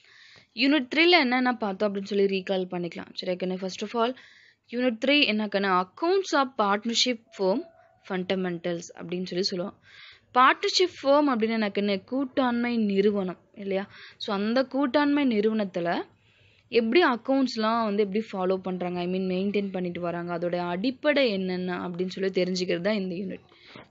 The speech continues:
சரிங்களா? So, அதுல பார்த்து என்னக்கண்ணு பார்த்தோம்? First one, accounts of partnership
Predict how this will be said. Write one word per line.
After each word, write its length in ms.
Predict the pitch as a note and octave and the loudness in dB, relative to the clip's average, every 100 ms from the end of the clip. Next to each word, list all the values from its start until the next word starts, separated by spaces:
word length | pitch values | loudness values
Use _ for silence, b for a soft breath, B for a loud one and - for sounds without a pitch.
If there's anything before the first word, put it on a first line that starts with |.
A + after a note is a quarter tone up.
| - | -6
சரிங்களா? 300 | G3+ G3+ G3+ - B B | -2 0 -2 -4 B B
So, 180 | - B3 | 0 2
அதுல 160 | A#3+ | 2
பார்த்து 300 | A#3+ C4 C4 | 2 0 2
என்னக்கண்ணு 300 | C4 C4+ C4+ | 0 0 0
பார்த்தோம்? 340 | A#3+ A3 A3+ G#3+ | -2 -2 -2 -2
First 200 | G#3 - | -6 -4
one, 200 | A3 G#3 | -4 -4
accounts 540 | F#3+ G3 E4 F#4 F4 | -8 -8 -4 -2 0
of 120 | E4+ D#4+ | -2 -2
partnership 520 | A3 A3 A#3+ A#3 A#3+ | -6 -4 -6 -4 -6